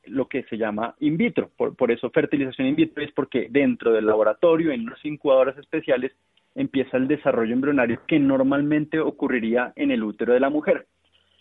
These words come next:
Y este es un proceso que dura normalmente entre cinco y siete días, mínimo dos, digamos, en algunos casos, pero hasta cinco y siete días, donde, eh, tratamos de imitar las condiciones que, que ocurren dentro del cuerpo de la mujer, pero en una incubadora en nuestro laboratorio,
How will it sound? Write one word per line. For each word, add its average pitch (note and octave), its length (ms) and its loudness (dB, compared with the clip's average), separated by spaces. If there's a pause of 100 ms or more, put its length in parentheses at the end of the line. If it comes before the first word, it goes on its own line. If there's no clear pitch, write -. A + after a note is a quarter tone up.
(140)
Y D#3+ 100 2
este D#3 160 -4
es C#3 40 -14
un E3+ 80 -6
proceso E3 360 -4
que - 120 0
dura C#3+ 360 2 (460)
normalmente D3+ 800 0
entre D3+ 360 -2
cinco E3 380 0
y D#3 140 0
siete D#3+ 240 0
días, F#3 240 0 (180)
mínimo F3 540 0
dos, F#3+ 240 4 (220)
digamos, C#3+ 420 -8
en C3 160 -6
algunos C3 320 -6
casos, D#3 320 -2
pero E3+ 160 0
hasta C3 240 -4
cinco D#3 240 -4
y D3+ 40 -4
siete E3 280 -2
días, G3 320 -2
donde, B2 380 -2 (580)
eh, A#2 160 -2
tratamos C#3 460 0
de E3 80 2
imitar D3+ 440 2
las C#3 200 0
condiciones C#3 560 -2 (120)
que, C3+ 220 -4
que - 80 -8
ocurren C3 400 -2
dentro C#3+ 320 0
del B2+ 140 -2
cuerpo B2+ 260 -2
de C#3 60 2
la D3 80 2
mujer, C#3 480 -2
pero C3+ 220 0
en A#2+ 100 -4
una A#2 160 -4
incubadora A#2+ 460 2
en B2+ 100 -6
nuestro C#3 260 -4
laboratorio, D3+ 560 0